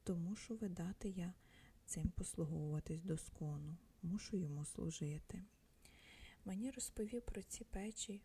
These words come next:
вузькоокий чоловік під Білгородом. Я там копав лази під городськими мурами,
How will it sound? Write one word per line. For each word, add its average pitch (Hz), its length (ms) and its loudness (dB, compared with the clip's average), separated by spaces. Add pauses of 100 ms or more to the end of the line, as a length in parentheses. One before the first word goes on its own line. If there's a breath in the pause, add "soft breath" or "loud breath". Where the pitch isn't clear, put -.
вузькоокий 180 600 -2
чоловік 160 580 -2
під 180 220 -2
Білгородом. 170 840 -2 (680 loud breath)
Я 233 120 4
там 220 240 0
копав 185 460 2
лази 180 500 0 (160)
під 170 180 2
городськими 165 760 0 (160)
мурами, 160 580 0